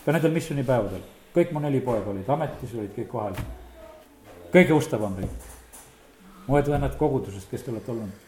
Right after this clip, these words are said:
kiitus Jumalale kõige selle eest. See on parim, mis saab sellisel maal olla. Ja niimoodi vajas Neeme seda samamoodi, et tal,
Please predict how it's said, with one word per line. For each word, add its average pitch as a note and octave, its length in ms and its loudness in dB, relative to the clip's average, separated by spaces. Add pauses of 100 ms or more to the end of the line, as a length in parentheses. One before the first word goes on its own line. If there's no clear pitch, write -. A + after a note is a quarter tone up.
(200)
kiitus C3+ 260 -2
Jumalale G#2 400 -2
kõige G#2+ 220 -2
selle G2 240 -6
eest. - 160 -14 (800)
See C3+ 100 -4
on B2 80 0
parim, G#2+ 220 0
mis - 100 -14
saab G2 160 -12
sellisel F#2+ 400 -10
maal E2+ 220 -12
olla. - 240 -18 (640)
Ja C#3+ 160 8 (480)
niimoodi F3+ 320 10
vajas E3 260 6
Neeme D3 240 0
seda B2+ 220 -4
samamoodi, C3 480 2
et - 80 -12
tal, A#2+ 160 -2